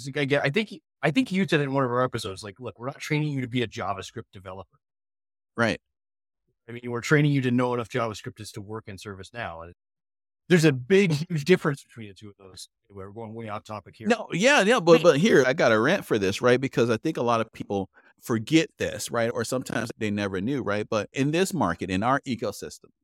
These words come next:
Speaker 2: co-, companies aren't hiring you, like, in, in clients, right? Like, the ServiceNow customers, they're not hiring you to be, like, amazing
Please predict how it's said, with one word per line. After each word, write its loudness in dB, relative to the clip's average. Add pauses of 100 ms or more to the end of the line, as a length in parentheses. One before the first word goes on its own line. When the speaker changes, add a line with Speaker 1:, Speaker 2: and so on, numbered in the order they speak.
(540)
Speaker 2:
co-, -2
companies -2
aren't -2
hiring -2
you, -4
like, -2 (100)
in, 2
in 4
clients, -2 (280)
right? 0
Like, -2
the -20 (160)
ServiceNow 0
customers, -6
they're -4
not 0
hiring -2
you -8
to -8
be, -8
like, -6
amazing 0